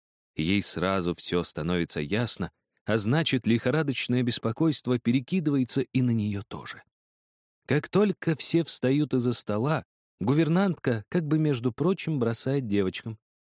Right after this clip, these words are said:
"Будьте у себя в комнате, займитесь чем-нибудь. У меня что-то голова разболелась, я на полчаса прилягу". Девочки послушно опускают глаза,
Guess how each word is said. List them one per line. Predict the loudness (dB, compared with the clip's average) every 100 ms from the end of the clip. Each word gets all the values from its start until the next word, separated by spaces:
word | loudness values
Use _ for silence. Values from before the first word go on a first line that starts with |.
| _ _ _
"Будьте | 0 2 2 0
у |
себя | 2 0 0
в |
комнате, | 0 0 0 -4 -8 _ _ 0
займитесь | 2 4 2 0 -4
чем-нибудь. | -2 0 0 -2 -6 -12 _ _ -6 0
У |
меня | 2 2
что-то | 0 -2 0 0 -2
голова | 0 0 2 0
разболелась, | -2 0 2 2 0 -4 -12 _
я | 0 0
на | 0
полчаса | -2 -4 -4 -4
прилягу". | -2 0 0 -2 -6 -10 _ _ _ _ _ _ _ -14
Девочки | -2 0 0 0 -4
послушно | -4 -4 -4 -6 -4 -6
опускают | -6 -6 -4 -4
глаза, | -2 -4 -4 -8